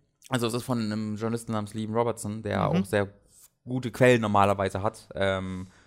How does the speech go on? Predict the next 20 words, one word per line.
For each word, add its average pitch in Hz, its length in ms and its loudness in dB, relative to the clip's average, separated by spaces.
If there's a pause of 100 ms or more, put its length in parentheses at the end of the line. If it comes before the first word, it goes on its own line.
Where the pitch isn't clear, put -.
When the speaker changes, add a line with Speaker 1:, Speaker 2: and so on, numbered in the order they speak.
Speaker 1:
von 101 120 -6
dem, 98 160 0
was 98 140 -8
ich - 360 -14
sehe 113 300 2
bei 110 100 2
ihm, 104 240 -4
dass, 101 240 -4
dass, - 240 -18
dass 98 180 -4
da 98 300 0 (380)
normalerweise, 107 400 4
wenn 113 100 4
er 113 100 4
Dinge 127 240 2
sagt, 117 420 2
steckt - 260 -6
da 101 100 4
was 101 120 -4
hinter. 107 320 0